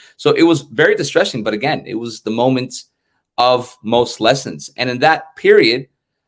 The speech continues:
of looking and looking and looking and looking, someone tells us about a product. We gave it to her. Literally a, a week after she was out of bed,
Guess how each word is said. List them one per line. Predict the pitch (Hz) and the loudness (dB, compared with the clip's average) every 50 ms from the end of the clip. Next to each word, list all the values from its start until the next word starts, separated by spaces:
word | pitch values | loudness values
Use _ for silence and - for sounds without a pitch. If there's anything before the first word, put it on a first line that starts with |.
| _ _ - | _ _ -2
of | - 127 127 - | 0 0 0 0
looking | 113 123 156 160 160 - 160 151 139 127 | 0 2 2 2 2 0 -4 -2 -2 -2
and | 113 113 123 | -2 0 2
looking | 151 156 151 151 135 117 | 2 2 2 0 -4 -4
and | 113 120 | 0 2
looking | 135 139 139 131 117 | 2 2 0 0 -4
and | 117 127 | -2 2
looking, | 156 170 170 147 131 120 120 127 139 _ _ _ _ _ _ _ _ _ _ | 0 0 2 0 -4 -4 -4 -8 -14 _ _ _ _ _ _ _ _ _ _
someone | - - 165 160 165 170 143 | -6 -2 0 2 2 0 0
tells | 143 156 151 139 | 2 0 0 0
us | 135 | 0
about | 135 131 123 117 | 2 2 2 2
a | - | 2
product. | - 185 185 180 180 185 185 185 - - - _ _ _ _ _ _ _ | 2 4 4 6 6 4 2 -2 -6 -16 -20 _ _ _ _ _ _ _
We | - 110 | -12 -6
gave | 110 143 170 175 170 | 0 2 2 2 2
it | 170 156 | 0 -4
to | - 160 151 | -4 -2 0
her. | 151 156 151 151 151 151 151 _ _ _ _ _ _ | 2 4 4 4 2 0 -4 _ _ _ _ _ _
Literally | - 113 135 139 143 143 147 143 123 - - - | -4 0 0 2 2 2 0 -2 -4 -4 -8 -12
a, | - - _ _ _ _ _ - | -14 -14 _ _ _ _ _ -2
a | 135 135 | 0 0
week | 131 135 143 135 - | 2 2 0 -2 0
after | - 139 151 151 147 156 139 | 0 0 0 0 0 -4 -4
she | 139 - 127 | -4 -4 -6
was | 113 110 | -2 2
out | 113 110 107 | 2 2 2
of | 104 | 2
bed, | 110 160 160 156 156 147 151 - - | 4 4 4 4 4 0 -2 -8 -16